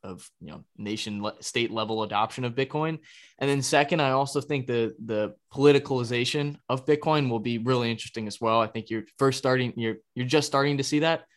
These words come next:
We had a New York City, uh, New York City mayor that just got voted in. He's a big proponent of Bitcoin. And so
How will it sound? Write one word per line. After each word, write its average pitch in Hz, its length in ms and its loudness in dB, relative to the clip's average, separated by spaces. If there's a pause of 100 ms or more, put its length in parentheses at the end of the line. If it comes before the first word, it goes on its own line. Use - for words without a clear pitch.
(180)
We 135 100 2
had 131 240 4
a 120 200 0
New 143 420 0
York 147 160 4
City, 135 420 -4
uh, 113 240 0
New 123 100 -2
York 139 180 4
City 139 200 0
mayor 120 320 0
that 117 180 -4
just 120 240 -6
got 117 300 -2
voted 123 300 0
in. 131 240 -2 (280)
He's 123 140 -2
a 127 60 4
big 120 180 -2
proponent 127 400 -2
of 120 80 0
Bitcoin. 127 420 -2
And 120 120 -4
so 113 340 -4